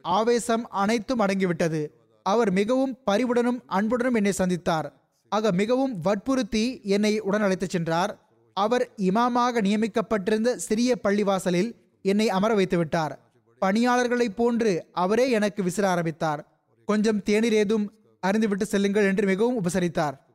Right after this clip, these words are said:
ஆக அதிக நன்மை எந்த அளவுக்கு உள்ளங்களை மாற்றிவிடுகிறது என்று பாருங்கள். பிறகு அன்னார் கூறுகிறார்கள், நல்லொழுக்கங்கள் இரண்டு வகைப்படும்.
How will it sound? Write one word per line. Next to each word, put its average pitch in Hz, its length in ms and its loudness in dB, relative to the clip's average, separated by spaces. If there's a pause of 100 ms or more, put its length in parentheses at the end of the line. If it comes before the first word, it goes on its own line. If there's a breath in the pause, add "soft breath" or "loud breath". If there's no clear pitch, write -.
ஆக 190 280 0
அதிக 233 320 0
நன்மை 214 480 0
எந்த 208 400 0
அளவுக்கு 226 540 0
உள்ளங்களை 226 380 2
மாற்றிவிடுகிறது 190 480 0
என்று 180 180 0
பாருங்கள். 151 500 -4 (380)
பிறகு 185 200 0
அன்னார் 185 260 0
கூறுகிறார்கள், 196 760 0 (360)
நல்லொழுக்கங்கள் 214 920 0
இரண்டு 220 320 0
வகைப்படும். 196 640 0